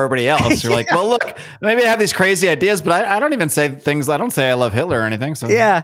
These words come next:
Speaker 2: And,
Speaker 1: whatever.
Speaker 2: and, you know, it's, it's also interesting, just to go down this rabbit hole a little bit, is, you know, I was
Speaker 1: Let's
Speaker 2: live
Speaker 1: go
Speaker 2: in,
Speaker 1: deeper.
Speaker 2: I was live in studio. Well, let me get to studio real quick.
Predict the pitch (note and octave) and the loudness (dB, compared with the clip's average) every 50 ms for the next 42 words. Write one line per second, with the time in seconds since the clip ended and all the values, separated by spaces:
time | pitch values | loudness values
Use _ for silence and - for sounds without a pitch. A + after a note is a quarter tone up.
0 | _ - - A#3 - - A3+ A#3+ C#4 C4+ B3+ C#4 D4 D#4+ E4 F4 E4+ D#4+ D4 C#4 | _ -12 -14 -14 -10 -4 -2 0 0 0 0 0 0 0 0 2 2 2 0 0
1 | A3+ B3 A3+ - A3+ B3 A#3+ - D4 D#4 D#4 - A#3+ A#3 A#3 - G#3+ F#3 - - | 0 -2 -2 -2 -4 -4 0 0 0 0 0 0 0 0 0 0 -2 -4 -2 -2
2 | F#3+ F3 F3 F3+ G3 - - F#3+ E3 E3+ - E3+ D3+ E3 F#3 F3+ F3 E3+ E3 D#3+ | -2 0 0 0 -2 0 0 -2 -2 -2 -8 -8 -2 0 2 2 4 2 2 2
3 | D#3 D3 - - D3 D3+ D#3 D3+ D3+ C3 C#3+ D3 C3+ C3 B2+ C#3 C#3+ C#3 A#2 C3 | 0 -2 0 0 2 2 2 2 0 0 0 0 0 2 2 2 0 0 2 0
4 | C3 B2+ B2+ B2 - - - - - _ - - F3+ F#3 F3 F3 E3 - F#3+ G3 | 0 0 0 -4 -6 -12 -20 -20 -20 _ 0 2 4 4 4 4 2 2 2 2
5 | F#3 E3+ F3 E3+ F#3 A#3 D4+ C#4 A3 E3+ D3 E3 E3+ F3 F#3 F#3+ F#3+ B2+ B2+ - | 2 2 2 2 2 2 4 2 2 0 0 0 2 2 2 2 2 0 0 0
6 | C3 B2+ A#2 - G2 G2 G3+ C#4 C#4 A3 A3+ G#3 G3+ G3+ F#3+ E3 - - - F#3 | -2 -2 -4 -4 -2 0 0 0 0 2 2 2 2 0 -2 -4 -8 -6 -4 -4
7 | F3 D#3+ D3 C#3 C#3 D3+ G3 G#3 A3 G#3 A3 A#3+ A#3+ G3+ A#3 A#3 - - - - | -2 0 -2 -2 -2 0 0 0 0 0 0 0 0 0 -2 -4 -4 -12 -10 -8
8 | D#3+ D3 C3+ C#3 C3 B2+ B2+ B2+ B2+ - - C#3 C3+ | -6 -4 -4 -2 -2 -2 -2 -4 -4 -4 -2 -4 -4